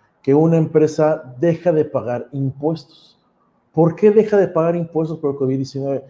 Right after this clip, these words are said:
Ah, es que no me alcanza a pagar, es que el tema de la, este, de la teoría de la improvisión, la famosa teoría de la improvisión, que es en este caso por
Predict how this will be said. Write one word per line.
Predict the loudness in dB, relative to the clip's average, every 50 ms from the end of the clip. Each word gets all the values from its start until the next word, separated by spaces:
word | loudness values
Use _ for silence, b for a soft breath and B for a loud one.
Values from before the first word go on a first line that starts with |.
| b b b b b
Ah, | -4 0 2 4 6 6
es | 4 4
que | 0 0 2
no | 2 4
me | 4 2
alcanza | 2 2 2 0 0 0 -2
a | -4 -2
pagar, | -4 -4 -2 0 2 4 4 4 4 4 2
es | 2 -2 -4
que | -6 -6
el | -6 -6 -8 _
tema | -2 0 0 0 0 0
de | 0 -2 -2
la, | -2 -4 -6
este, | -8 -10 -14 _ _ -8 -8 -6 -6 -8 b b b b b b
de | 0 2
la | 2 2 2
teoría | 2 0 2
de | 2 2
la | 0
improvisión, | -2 -4 -4 -6 -6 -6 -2 0 0 0 0 0 -2
la | -6 -6
famosa | -6 -6 -6 -6 -6 -8
teoría | -6 -2 -2 -2
de | -2
la | -2
improvisión, | -4 -6 -8 -8 -6 -8 -8 -8
que | -8 -10
es | -10 -10
en | -10
este | -10 -6
caso | -2 -2 -2 -2 -4
por | -10 -10 -12 -12